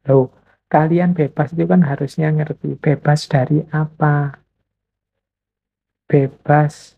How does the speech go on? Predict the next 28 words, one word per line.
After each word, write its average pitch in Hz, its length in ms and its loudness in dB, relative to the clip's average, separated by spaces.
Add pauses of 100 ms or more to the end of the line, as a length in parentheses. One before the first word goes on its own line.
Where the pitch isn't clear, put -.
(120)
melawan 156 680 0
apa? 143 640 -6 (760)
Bebas 156 880 0
dalam 143 480 0
hal 135 240 -6
apa? 139 560 -10
Loh, 143 140 -10 (500)
dari 147 400 2
apa? 151 640 -2
Dalam 135 320 -4
hal 135 220 -6
apa? 156 340 -2
Ini 156 160 0
kan 185 160 2
batas-batasnya. 131 1040 -10 (1900)
Kalau 165 240 2
kalian 160 480 2
ndak 156 160 0
ngerti 151 320 -2
batasnya, 156 720 -2
ya 151 160 4
kalian 180 400 0
ndak 160 160 2
akan 165 240 -2
tahu 185 320 0
sudah 175 400 0
bebas 170 400 0
apa 190 320 -2